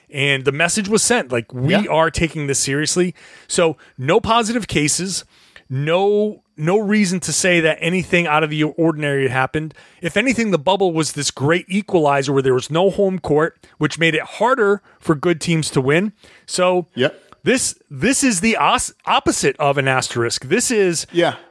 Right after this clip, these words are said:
Speaker 1: I think, the team that comes out of this is the team that you say, "Wow,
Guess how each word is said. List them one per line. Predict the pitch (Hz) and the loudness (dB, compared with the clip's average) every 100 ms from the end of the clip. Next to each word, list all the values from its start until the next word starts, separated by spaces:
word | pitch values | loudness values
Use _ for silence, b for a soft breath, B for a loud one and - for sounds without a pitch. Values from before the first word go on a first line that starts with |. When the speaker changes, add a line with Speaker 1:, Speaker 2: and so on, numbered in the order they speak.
| - | -4
Speaker 1:
I | 170 269 | 0 2
think, | 269 - 156 143 - 143 | 0 0 0 -2 -8 -2
the | 143 | -2
team | - 208 247 233 | -2 -2 0 0
that | 196 | 0
comes | 196 180 | -2 0
out | 175 156 | 0 0
of | 131 | 0
this | 147 165 - - - b b b - | 0 0 -2 -6 -10 b b b -6
is | 170 180 160 | 0 2 0
the | 147 | -4
team | 143 185 226 220 | -6 -4 -2 0
that | 160 135 | 0 0
you | 156 | -2
say, | 143 160 139 120 | -2 0 2 0
"Wow, | 107 113 151 147 117 110 | -2 0 2 2 0 -4